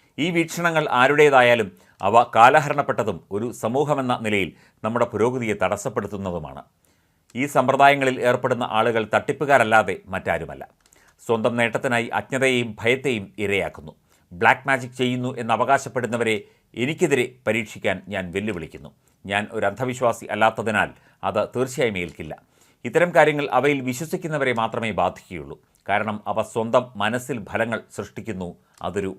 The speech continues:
മാനസിക രോഗമാണ് എന്ന് പറഞ്ഞുകൊണ്ട് അമൽ ഉണ്ണിത്താൻ തൻ്റെ Facebook പോസ്റ്റ് അവസാനിപ്പിക്കുന്നു. കൂടോത്ര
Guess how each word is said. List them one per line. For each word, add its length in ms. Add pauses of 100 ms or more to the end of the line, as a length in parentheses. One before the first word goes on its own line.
(140)
മാനസിക 480
രോഗമാണ് 380 (440)
എന്ന് 240
പറഞ്ഞുകൊണ്ട് 360 (100)
അമൽ 220
ഉണ്ണിത്താൻ 340
തൻ്റെ 220
Facebook 300 (120)
പോസ്റ്റ് 280 (120)
അവസാനിപ്പിക്കുന്നു. 760 (560)
കൂടോത്ര 300